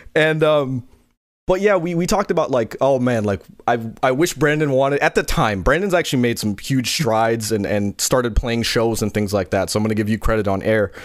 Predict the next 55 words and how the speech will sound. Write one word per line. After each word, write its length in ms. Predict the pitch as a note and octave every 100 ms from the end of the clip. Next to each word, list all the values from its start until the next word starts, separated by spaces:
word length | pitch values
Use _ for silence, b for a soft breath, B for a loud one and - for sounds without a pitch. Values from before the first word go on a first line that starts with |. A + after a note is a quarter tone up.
| B B B
But 100 | C#3
at 100 | C#3+
that 160 | D3 -
time, 380 | - D#3 C#3
I 100 | A2+
think, 260 | A2+ A#2+ A2+
you 120 | C3+
know, 80 | A2+
we 160 | A2+ C3
felt 200 | - C3+
like 120 | A#2+
Brandon 260 | G2+ B2+ B2
was 100 | A2
wasting 360 | A#2 A#2+ - A#2
his 100 | -
talent. 440 | - A2+ G#2+ D2+
Like, 180 | G#2 -
he 100 | B2
wasn't, 340 | A#2 A2+ A2 B B B B _ _ _ _
you 120 | E3 E3
know, 100 | B2+
he 180 | -
could 320 | C#3+ D3+ B2 -
play 280 | - E3 E3
the 120 | C#3
shit 280 | - F3 E3
out 160 | C#3+
of, 160 | C3 A2
uh, 260 | B2 A#2+ G#2+
guitar 580 | A2+ B2 - C3 B2
and 160 | A2 G#2
bass, 300 | A#2+ A#2 G#2+
but 160 | - -
he 180 | - B2
wasn't 400 | B2 A#2 A2+ B2
utilizing 540 | C3 B2+ A2 G2+ G2
it. 120 | F#2+ -
Again, 360 | A#2 B2+ A2
now 240 | A2+ C3+ D#3
he's 300 | - B2+ - B B B
playing 280 | - D3 C3+
shows 480 | - C#3 B2+ A#2+ A2+
and 100 | A2
stuff. 260 | B2 A2+
covid 380 | - D3+ C#3+ C#3
kind 160 | C3+ A#2+
of 80 | A2
put 160 | C#3
a, 140 | B2 A2 A2
a, 340 | G#2+ G2+ F#2
a 40 | G#2+
pause 380 | - C#3 C3+ -
to 100 | G#2
that, 300 | G2+ G2+ G2
but, 280 | G2+ F#2